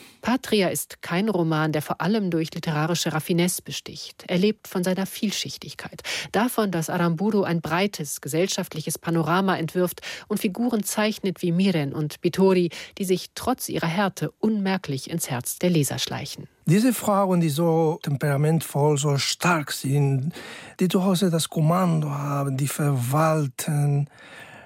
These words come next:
Speaker 2: die sind gang und gäbe im Baskenland. Meine Mutter war so, meine Tanten auch, Nachbarinnen. Und diese Frauen,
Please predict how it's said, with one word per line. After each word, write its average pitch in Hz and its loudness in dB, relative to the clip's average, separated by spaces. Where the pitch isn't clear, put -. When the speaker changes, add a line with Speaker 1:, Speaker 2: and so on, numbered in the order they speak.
Speaker 2:
die 120 -2
sind 127 0
gang 160 2
und 151 -4
gäbe 120 -4
im 123 0
Baskenland. 113 -4
Meine 120 0
Mutter 143 4
war 135 2
so, 156 2
meine 123 0
Tanten 151 2
auch, 139 0
Nachbarinnen. 139 2
Und 156 4
diese 170 2
Frauen, 240 4